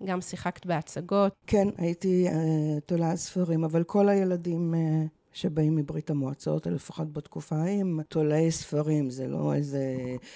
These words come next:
Speaker 2: סימן לעומקים אינטלקטואליים של המשפחה וחינוך טוב, פשוט כולם עושים את זה, זה משהו שאת עושה. כשהתחלתי לעבוד בטק-, כש-, כבר כשלמדתי תיאטרון, וכשהתחלתי לעבוד בתיאטרון, אה, התחלתי די לסבול, כאילו,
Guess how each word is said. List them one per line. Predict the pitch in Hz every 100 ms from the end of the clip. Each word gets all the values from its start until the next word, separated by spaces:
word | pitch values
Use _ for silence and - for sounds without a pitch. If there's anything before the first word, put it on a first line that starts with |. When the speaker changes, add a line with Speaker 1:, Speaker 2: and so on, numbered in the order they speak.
| - -
Speaker 2:
סימן | - 170 156 156 156 160 151 147 143 135 135 135 131 - _
לעומקים | 170 156 151 175 170
אינטלקטואליים | 156 151 147 - 151 156 147
של | 139
המשפחה | 135 135 - - - - 139
וחינוך | 139 - 135 135 -
טוב, | - 135 -
פשוט | - 269
כולם | 277 240 202
עושים | 196 165 151
את | 147
זה, | 156
זה | 156
משהו | 160 160
שאת | 165 170 -
עושה. | 160 - -
כשהתחלתי | - 170 - - -
לעבוד | 285 262 233 254
בטק-, | 277 - 208
כש-, | - - -
כבר | 220
כשלמדתי | - 247 220 220 - 247
תיאטרון, | 220 185 - 170 160
וכשהתחלתי | 165 - 160 - 196 208
לעבוד | 208 180 185 226
בתיאטרון, | 220 220 190 175 - 160 165 170 170
אה, | 170 165 165 - -
התחלתי | - 202 247
די | 180 170
לסבול, | 190 180 156 147 143 -
כאילו, | 170 147